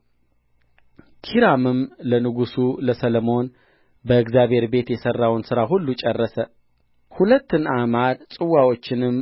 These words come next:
በአዕማዱም ላይ የነበሩትን ሁለቱን ጕልላቶች በአዕማዱም ላይ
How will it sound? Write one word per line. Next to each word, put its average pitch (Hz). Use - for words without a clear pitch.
በአዕማዱም 123
ላይ 117
የነበሩትን 120
ሁለቱን 147
ጕልላቶች 117
በአዕማዱም 143
ላይ 117